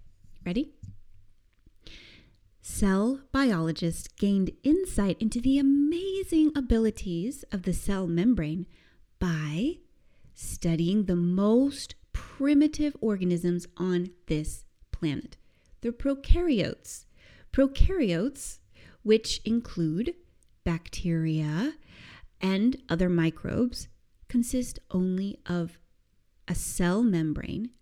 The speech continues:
that envelopes a droplet of soupy cytoplasm. Though prokaryotes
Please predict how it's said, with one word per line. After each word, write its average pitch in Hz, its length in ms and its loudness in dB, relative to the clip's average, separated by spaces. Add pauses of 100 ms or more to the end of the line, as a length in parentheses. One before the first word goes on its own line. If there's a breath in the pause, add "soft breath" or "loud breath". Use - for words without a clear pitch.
(140)
that - 220 -4
envelopes 180 600 -2 (100)
a 208 60 -10
droplet 175 720 -6 (140)
of 175 120 -10
soupy 190 720 -10 (320)
cytoplasm. - 920 -8 (1080 loud breath)
Though 269 240 6
prokaryotes 202 800 2